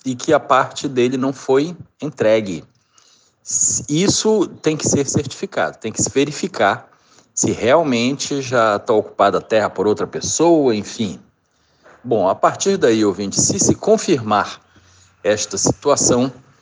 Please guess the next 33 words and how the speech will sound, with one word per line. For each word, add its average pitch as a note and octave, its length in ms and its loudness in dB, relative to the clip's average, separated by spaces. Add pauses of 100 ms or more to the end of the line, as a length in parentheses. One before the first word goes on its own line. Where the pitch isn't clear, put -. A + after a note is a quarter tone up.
(800)
o B2 380 2
correto, D3 460 4
tá C#3+ 120 4
muito D#3 300 -2
tarde C#3+ 380 2
pra A2+ 120 0
fazer A2+ 220 0
isso, F2+ 400 -4
mas A2 340 -2
o B2+ 60 -2
correto, C3 760 0 (120)
antes B2 300 -2
tarde F#2 320 0
do G2 100 -8
que D3+ 160 0
nunca, A#2+ 480 0 (640)
é A#2 380 6
você B2 680 2 (120)
iniciar D#3 840 2 (360)
o - 80 -14
processo G#2+ 640 0
de A2 220 -6
inventário. A#2+ 880 0 (1120)
E B2 320 2 (480)
no C3 140 4
inventário A#2+ 800 2
você A#2+ 260 0
vai G2+ 220 0
comprovar G#2+ 680 0
que - 120 -4
aquela G2+ 260 0
terra F2+ 320 0
ali E2 220 -4